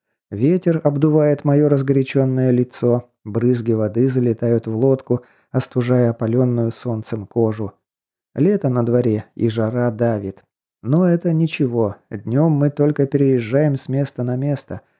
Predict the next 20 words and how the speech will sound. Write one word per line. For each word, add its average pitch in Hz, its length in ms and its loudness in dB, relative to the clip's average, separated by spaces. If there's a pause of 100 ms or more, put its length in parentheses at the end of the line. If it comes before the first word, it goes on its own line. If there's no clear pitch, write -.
(120)
проверяем 107 540 -2
сети, 131 480 0
переметы 113 640 -4
и 104 60 -2
купаемся. 127 720 -2 (460)
А 101 100 -8
вот 165 180 0
когда 170 320 0
будет 170 300 2
вечереть 147 560 0
и 143 40 2
раскаленный 143 680 0
диск 143 320 -2
светила 135 580 0
опустится 131 640 -2
к 113 80 -10
горизонту, 143 800 0
мы 123 240 -2
достанем 107 680 -8
снасти. - 680 -10